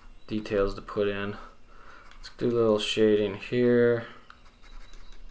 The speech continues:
And a little on the back there. Let's get a little on this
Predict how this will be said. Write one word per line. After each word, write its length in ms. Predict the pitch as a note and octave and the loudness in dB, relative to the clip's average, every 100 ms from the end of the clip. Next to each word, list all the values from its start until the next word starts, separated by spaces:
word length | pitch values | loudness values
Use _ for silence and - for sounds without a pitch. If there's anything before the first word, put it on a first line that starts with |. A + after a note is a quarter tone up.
| - - - - - - - - - - - - | -18 -20 -20 -20 -20 -20 -20 -20 -20 -20 -20 -14
And 260 | G#2 G#2+ | -10 -8
a 20 | G#2+ | -8
little 360 | G#2 G#2 G#2 - - - - - - - - - - - - - - - - | -8 -6 -8 -12 -16 -16 -16 -16 -16 -16 -18 -20 -20 -20 -20 -18 -20 -18 -16
on 200 | G1+ - | -12 -12
the 60 | |
back 380 | - - G1+ - | -6 -6 -6 -10
there. 360 | G1+ G1+ G1+ G1+ | -12 -8 -8 -8
Let's 140 | G1+ | -10
get 120 | G1+ G1+ | -14 -10
a 40 | |
little 400 | G1+ G1+ G1+ G1+ | -8 -8 -8 -10
on 80 | G1+ | -10
this 240 | G1+ - | -10 -10